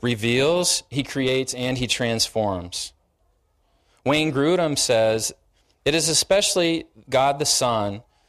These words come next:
who in his person as well as in his words has the role of communicating the character of God to us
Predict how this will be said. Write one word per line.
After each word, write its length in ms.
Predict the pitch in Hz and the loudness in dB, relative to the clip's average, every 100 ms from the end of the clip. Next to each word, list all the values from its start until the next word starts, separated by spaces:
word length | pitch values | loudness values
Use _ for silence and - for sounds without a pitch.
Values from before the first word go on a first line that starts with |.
| _ _ | _ _
who 180 | - 147 | -2 0
in 200 | 143 156 | 2 0
his 200 | 170 156 | 0 -2
person 500 | - 147 131 - 127 | -2 0 0 0 -2
as 220 | - 123 | 0 0
well 300 | 117 131 151 | 2 2 4
as 140 | 139 113 | 2 0
in 120 | 113 | -2
his 180 | 117 104 | -2 -2
words 380 | 101 101 101 - | 2 2 0 0
has 220 | 117 120 | 0 0
the 100 | 123 | 2
role 260 | 117 117 | 2 2
of 140 | 110 - | 0 -4
communicating 640 | 131 143 165 135 127 127 | -4 -2 -2 -2 0 0
the 80 | 117 | -4
character 540 | - 196 202 196 123 | -2 0 0 2 2
of 120 | 110 104 | 2 2
God 300 | 95 98 92 | 0 0 -2
to 200 | 107 98 | 0 2
us 340 | 98 - - | 2 -2 -8